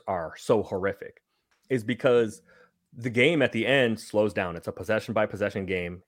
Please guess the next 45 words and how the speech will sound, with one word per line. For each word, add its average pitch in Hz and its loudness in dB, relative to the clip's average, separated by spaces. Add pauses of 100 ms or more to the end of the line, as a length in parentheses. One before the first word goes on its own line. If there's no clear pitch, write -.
You're 95 -6
not 104 2
gonna 117 0
get, 107 0 (260)
guys 113 6
are 110 2
actually 104 2
trying 117 2
to 120 2
guard. 95 0 (280)
You're 104 -2
not 101 -2
gonna 113 0 (320)
get 110 -4 (120)
much 107 -2
in 104 -2
transition. 92 -4 (460)
People 117 4
are 104 6
more 117 6
careful 127 6
with 117 2
the 117 0
ball, 101 4 (220)
so 110 2
there's 98 0
not 104 2
gonna 113 2
be 117 2
a 113 6
lot 101 4
of, 101 2 (380)
uh, 92 -4
uh, 90 -6 (280)
live 107 2
ball 110 6
turnovers 98 -2
leading 101 -2
to, 104 0 (120)
you 107 -2
know, 90 -2
run 92 -2
outs 90 -4
and 90 -18
stuff. 98 -2